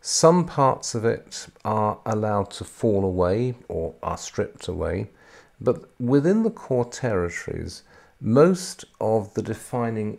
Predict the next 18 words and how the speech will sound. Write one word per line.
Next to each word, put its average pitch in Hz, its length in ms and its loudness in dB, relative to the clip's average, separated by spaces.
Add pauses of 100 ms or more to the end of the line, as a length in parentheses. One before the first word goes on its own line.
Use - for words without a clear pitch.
institutions 101 1300 -8 (220)
of 87 240 -6
the 85 100 -8
later 98 400 -2
Roman 101 320 0
Empire, 95 640 0 (540)
a 101 80 0
large 110 600 4 (160)
bureaucracy, 107 1040 -2 (400)
a 101 140 0
large 104 760 2 (200)
landed 110 680 0 (460)
nobility, 110 1000 0 (500)
and 117 760 0 (160)
a 110 180 -4
substantially 117 960 -2
urban 120 480 4
civilization, 95 1160 -4